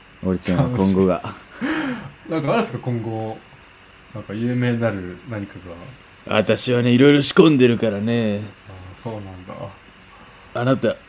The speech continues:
Speaker 1: あれ見た？オロチンユーグッズをビレッジヴァンガードで販売してるの知ってる？
Speaker 2: え、知らない。
Speaker 1: も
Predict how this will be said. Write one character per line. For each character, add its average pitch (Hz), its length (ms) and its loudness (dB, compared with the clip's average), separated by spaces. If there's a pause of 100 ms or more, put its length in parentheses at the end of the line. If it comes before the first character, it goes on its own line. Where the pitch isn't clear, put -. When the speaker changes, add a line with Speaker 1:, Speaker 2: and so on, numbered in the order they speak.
Speaker 1:
あ 120 100 2
れ 131 80 4
見 147 120 4
た？ - 180 2
オ 127 120 6
ロ 151 100 8
チ 165 220 2
ン - 20 4
ユ 156 160 6
ー 135 40 4
グ 147 120 6
ッ 160 100 4
ズ 110 140 4
を 98 40 6
ビ 123 200 4
レ 123 80 8
ッ 120 60 0
ジ 135 140 2
ヴ 98 40 -6
ァ 127 160 6
ン 139 40 6
ガ 127 100 8
ー 143 80 12
ド 95 120 2
で 95 300 2
販 131 220 8
売 123 180 6
し - 80 -4
て 147 80 8
る 110 100 4
の 95 80 0
知 - 120 -4
っ - 40 -20
て 123 140 -2
る？ 120 160 0 (260)
Speaker 2:
え、 165 40 -2 (320)
知 131 80 -4
ら 127 80 0
な 127 80 0
い。 - 20 -2
Speaker 1:
も 123 460 -2